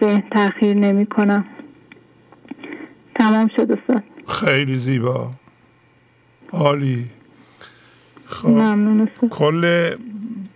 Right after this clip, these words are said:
Speaker 2: پیغامو که برای غزل هست فرمودیم بیشتره و می‌فرستیم به برنامه، نه؟ برنامه
Speaker 1: بله، بله، حتما.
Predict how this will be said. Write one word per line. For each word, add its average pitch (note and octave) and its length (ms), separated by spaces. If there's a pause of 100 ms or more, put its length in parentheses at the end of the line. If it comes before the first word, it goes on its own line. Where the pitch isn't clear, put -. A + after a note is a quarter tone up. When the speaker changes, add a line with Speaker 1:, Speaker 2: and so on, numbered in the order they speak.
(520)
Speaker 2:
پیغامو D3+ 560
که D#3+ 120
برای C#3 280
غزل C3 420
هست D3+ 480 (480)
فرمودیم D3 520
بیشتره D#3 500
و D3+ 120
می‌فرستیم D3 600
به C#3 80
برنامه، B2+ 560
نه؟ C3+ 400
برنامه B2 680 (1300)
Speaker 1:
بله، A3 440
بله، G#3+ 340
حتما. A3 420